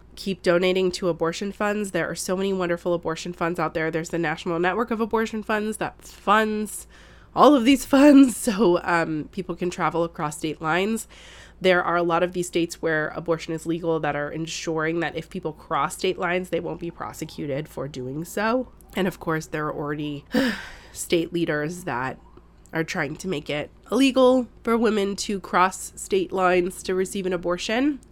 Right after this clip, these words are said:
If you're pissed, if you're not okay with this, if you live in a city, if you live in, like, Nashville, or if you live in Cleveland, or, like,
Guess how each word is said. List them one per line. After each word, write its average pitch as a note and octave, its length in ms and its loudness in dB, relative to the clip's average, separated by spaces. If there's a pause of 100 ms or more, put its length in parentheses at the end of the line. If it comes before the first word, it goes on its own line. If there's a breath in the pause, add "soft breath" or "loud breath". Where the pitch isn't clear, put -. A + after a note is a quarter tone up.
(480 loud breath)
If - 200 -4
you're C4+ 200 2
pissed, - 640 -6
if G3+ 160 -8
you're G#3+ 240 2
not F#3+ 240 2
okay E3 280 -2
with E3 200 -6
this, A#3+ 440 -4 (400 loud breath)
if A3+ 180 0
you D#4+ 160 8
live D#4+ 180 6
in C#4+ 100 4
a C#4+ 80 4
city, B3+ 580 2
if G3+ 120 -8
you C#4+ 120 6
live F4 180 6
in, D#4+ 120 4
like, C4+ 200 0 (140)
Nashville, E3 840 0 (300 loud breath)
or F3+ 440 6
if F3+ 240 -2
you B3+ 160 2
live C4 400 2 (120)
in A#3+ 560 4 (180 loud breath)
Cleveland, F3 1040 2 (100)
or, G3 180 2
like, G#3 280 0